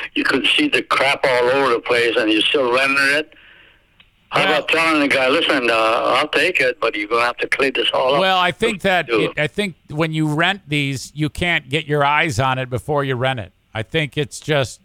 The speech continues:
Speaker 2: you know, it's kinda like renting a hotel room.
Speaker 1: Well, then you might get burned on that.
Speaker 2: Yeah, maybe. All right. Well, good luck, Jesse. I mean, I, I hope that that works out for you, but, um,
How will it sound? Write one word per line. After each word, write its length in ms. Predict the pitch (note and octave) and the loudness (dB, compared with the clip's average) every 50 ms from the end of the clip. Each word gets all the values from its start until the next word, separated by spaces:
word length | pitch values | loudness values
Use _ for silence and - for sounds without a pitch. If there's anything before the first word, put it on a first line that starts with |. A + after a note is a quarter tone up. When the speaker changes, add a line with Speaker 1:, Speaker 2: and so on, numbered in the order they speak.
| _ _ _ _ _ _ _ _ | _ _ _ _ _ _ _ _
Speaker 2:
you 140 | - D3+ D3+ | -10 -8 -8
know, 200 | B2 G2 G2 G2+ | -6 -6 -6 -6
it's 120 | G#2+ G2+ - | -8 -8 -6
kinda 280 | - E3+ E3+ F3 F3+ E3+ | -2 0 0 0 0 0
like 180 | E3 D3+ C#3+ G#2+ A#2 | 0 0 -2 0 -2
renting 300 | D3 D3+ D3+ D3+ D3 C#3+ | -2 -2 -2 -2 -2 0
a 80 | C3 | 0
hotel 420 | A2 C3 C3+ B2+ - C#3+ C#3 C#3 C3 | 0 0 -2 -2 -2 0 0 0 0
room. 260 | A#2 G2 E2 D2 - _ _ _ _ _ _ _ _ _ _ _ _ _ _ _ _ _ _ _ _ _ _ _ _ _ _ _ _ _ _ _ _ _ - | -2 -6 -10 -10 -16 _ _ _ _ _ _ _ _ _ _ _ _ _ _ _ _ _ _ _ _ _ _ _ _ _ _ _ _ _ _ _ _ _ -2
Speaker 1:
Well, 360 | A#2 A#2 A2+ A2+ A2 G#2+ G#2 F#2+ - - - - - - | 0 0 2 2 2 2 0 -2 -6 -14 -18 -18 -12 -6
then 320 | - - - A2+ A2 A2 G#2+ | -4 0 0 2 2 2 2
you 760 | G#2+ G#2+ - G2 F#2+ F2+ - - - - - - - G#2+ A2 | 2 2 0 -2 -2 -4 -4 -4 -4 -2 -2 0 0 2 2
might 200 | A2+ A#2 A2+ G#2 | 2 2 2 0
get 220 | - A2+ G#2 F#2 | 0 0 -2 0
burned 320 | - A2 A2 A2 G#2+ G2 G2 | 0 0 2 2 2 2 2
on 140 | F#2+ F#2+ | 2 2
that. 140 | F#2 F2+ - | 2 2 2
Speaker 2:
Yeah, 340 | C#3 D3+ D#3+ D#3 E3+ E3+ E3 | 2 2 2 2 2 2 0
maybe. 640 | D#3+ E3+ E3 E3+ E3 E3+ E3+ E3 D#3 C#3+ A#2 G2+ _ _ _ _ _ _ _ - | 0 0 0 0 2 2 2 2 2 0 -2 -6 _ _ _ _ _ _ _ -4
All 140 | E3+ G3 G#3+ | -2 0 0
right. 180 | G#3 G3 F#3+ | 0 0 -2
Well, 100 | F#3 F#3+ | -4 -4
good 160 | E3 B3 C4 B3+ | -2 -2 0 0
luck, 260 | B3 B3+ A#3 A3+ - | 0 0 0 -2 -2
Jesse. 540 | - D#3+ F3+ F#3 - - G3 G3 G#3+ G#3+ F3+ | -2 0 0 0 -2 -2 -2 -2 0 0 0
I 60 | F3+ | 0
mean, 200 | F3 F#3 F#3 F3+ | 0 0 -2 0
I, 320 | F3+ F3 F3+ F3+ E3+ E3 F3 | 0 2 2 2 2 2 2
I 40 | |
hope 200 | E3+ G3 G#3+ F#3+ | 2 0 0 -2
that 120 | F#3 F#3+ D#3 | -4 -2 0
that 180 | F#3 F3+ - | 0 0 2
works 260 | F3 F#3+ F3+ - - E3 | 2 0 0 0 0 0
out 240 | D#3+ D#3 D#3 B2+ | 2 2 0 -2
for 80 | - A#2+ | -4 -10
you, 220 | A2 G2 F#2+ F2+ E2 | -8 -8 -10 -10 -6
but, 340 | F2+ B2 C3 B2 - - C#3 | -4 -2 -2 -2 -4 -4 -2
um, 340 | C#3+ C3+ C3+ C3+ C3 A#2+ G2+ | 0 0 2 2 0 -2 -6